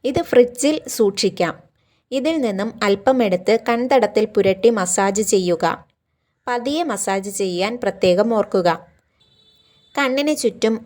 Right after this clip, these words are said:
അല്പനേരം വൃത്താകൃതിയിൽ മസാജ് ചെയ്യുക. ഇത്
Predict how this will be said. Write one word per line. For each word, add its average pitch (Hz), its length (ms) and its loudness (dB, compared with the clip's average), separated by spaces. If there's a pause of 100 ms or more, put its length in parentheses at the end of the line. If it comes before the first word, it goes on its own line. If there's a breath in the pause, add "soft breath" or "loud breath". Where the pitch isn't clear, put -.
അല്പനേരം 202 600 2
വൃത്താകൃതിയിൽ 208 920 2
മസാജ് 202 480 0
ചെയ്യുക. 175 400 -4 (800)
ഇത് 269 220 0